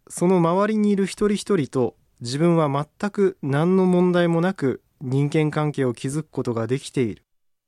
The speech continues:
こういうことのできる人は一人もいないのだと思います。私たちは誰もが人との関係において問題を抱えています。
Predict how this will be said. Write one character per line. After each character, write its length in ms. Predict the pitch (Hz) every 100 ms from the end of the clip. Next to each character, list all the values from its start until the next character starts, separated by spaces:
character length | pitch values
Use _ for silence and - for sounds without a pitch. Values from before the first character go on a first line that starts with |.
| _ _ _ -
こ 180 | 156
う 80 | 160
い 80 | 170
う 80 | 160
こ 100 | 160
と 80 | 151
の 140 | 131
で 100 | 131
き 120 | 156
る 100 | 139
人 220 | 127 - 139
は 260 | 113 98
一 200 | - -
人 120 | 135 135
も 140 | 127
い 60 | 123
な 140 | 135
い 40 | 127
の 80 | 113
だ 120 | 131
と 300 | 131 113 - _
思 200 | 117 113
い 60 | 101
ま 100 | 92
す。 180 | - _ _ _ _ _ _ _ _ _ _ _
私 220 | 143 190
た 80 | 190
ち 100 | 165
は 80 | 151
誰 240 | 139 180 196
も 160 | 139
が 260 | 131 131 - _ -
人 260 | - 165
と 100 | 180
の 100 | 165
関 240 | 131 139 139
係 200 | 147 147
に 120 | 143
お 100 | 143
い 60 | 135
て 100 | 113
問 300 | 120 139 151
題 180 | 147
を 60 | 139
抱 300 | - - 135
え 20 |
て 80 | 127
い 100 | 117
ま 120 | 101
す。 160 | -